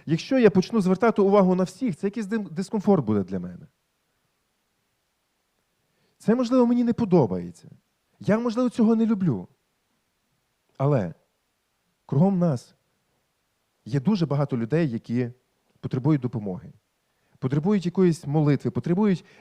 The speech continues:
якоїсь підтримки, можливо, просто словами. Чи звертаю увагу я на людей, які потребують? І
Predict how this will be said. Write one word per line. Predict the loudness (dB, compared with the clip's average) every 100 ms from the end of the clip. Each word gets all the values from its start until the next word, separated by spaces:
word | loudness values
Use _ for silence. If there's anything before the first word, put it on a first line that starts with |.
| -6
якоїсь | 0 0 2
підтримки, | -4 -2 -4 -2
можливо, | -2 0 0
просто | 0 -4 -4
словами. | -8 -2 -2 -2 -8 -18 _ _ _ _ _ _ _ _ _ _ _ _ _ _ _
Чи | -4
звертаю | -2 -2 2 2 4
увагу | 4 2 0 -6 -12 _ _ _ -8
я | -4
на | -4 -4
людей, | -4 -4 -4 -6 _ _ _ _ _ _ _ _ _ -16
які | -12 -8 -6 -6 -8 _ _ _ _ _ _ _ _ _ _ _ _ _ _
потребують? | -10 -6 -4 -4 -6 _ _ _ _ _ _ _ _ _ _ _ _ _ _ _ _ _ _ _ _ _ _ _ _ _ _ _ _ _
І | 2 6 6